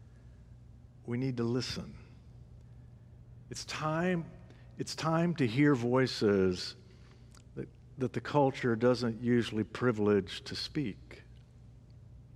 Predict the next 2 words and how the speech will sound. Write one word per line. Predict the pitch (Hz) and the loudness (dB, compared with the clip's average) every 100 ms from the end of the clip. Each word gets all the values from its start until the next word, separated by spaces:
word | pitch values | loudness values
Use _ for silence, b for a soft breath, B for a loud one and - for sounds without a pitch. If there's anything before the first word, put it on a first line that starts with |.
| - - - - - - B B B B B B B B B B B - | -20 -20 -20 -20 -20 -20 B B B B B B B B B B B -16
So | - 147 | -4 0
I, | 139 | 0